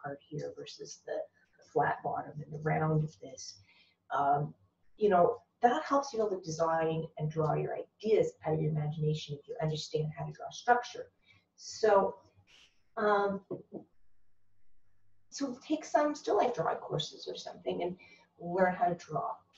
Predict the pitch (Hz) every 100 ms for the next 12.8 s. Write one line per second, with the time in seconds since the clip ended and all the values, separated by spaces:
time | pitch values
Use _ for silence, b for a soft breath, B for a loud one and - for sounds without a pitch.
0 | b b b - - - - _ _ 214
1 | - - 233 285 - - 277 247 - -
2 | 190 - 185 - - - - b b b
3 | b - 180 180 180 175 180 175 - _
4 | _ 165 170 175 196 214 - _ - 180
5 | 175 175 - - - - - 165 - 190
6 | - - - 240 233 - - 233 240 190
7 | 170 427 - B B B _ 262 427 440
8 | - 240 - - 185 196 196 190 B B
9 | B - 170 202 226 196 170 - 165 -
10 | - - 156 156 156 156 156 156 b b
11 | b _ - 679 - - - 180 170 -
12 | 190 185 175 160 156 156 151 -